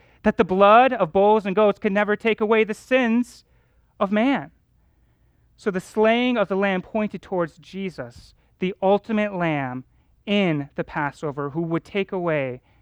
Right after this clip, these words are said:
the sins of the world. Jesus would become this perfect lamb in our place,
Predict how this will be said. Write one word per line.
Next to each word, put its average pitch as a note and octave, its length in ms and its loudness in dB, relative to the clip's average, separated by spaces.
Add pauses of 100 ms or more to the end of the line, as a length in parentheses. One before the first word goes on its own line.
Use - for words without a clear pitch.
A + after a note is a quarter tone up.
the E3 80 -12
sins D#3 540 -4
of C#3 140 -12
the C#3 100 -10
world. B2+ 480 -14 (800)
Jesus F3+ 340 -6
would F3+ 200 2
become F3+ 500 -2
this F3+ 320 -4 (180)
perfect - 640 -2
lamb F3+ 420 0
in F3+ 140 -6
our C#3 100 -2
place, - 560 -4